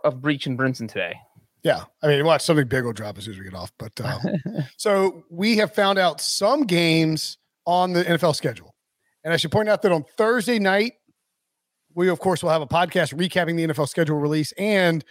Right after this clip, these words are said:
Speaker 2: there's a big, Debo, is that,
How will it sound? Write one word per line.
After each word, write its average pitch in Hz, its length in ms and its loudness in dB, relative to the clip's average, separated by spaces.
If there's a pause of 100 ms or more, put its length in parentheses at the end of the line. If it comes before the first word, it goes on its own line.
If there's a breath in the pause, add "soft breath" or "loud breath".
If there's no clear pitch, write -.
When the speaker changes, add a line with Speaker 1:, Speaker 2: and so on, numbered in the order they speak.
(420 soft breath)
Speaker 2:
there's 151 120 -4
a 165 60 0
big, 170 380 0 (1500)
Debo, 196 320 2
is 151 120 0
that, 185 200 0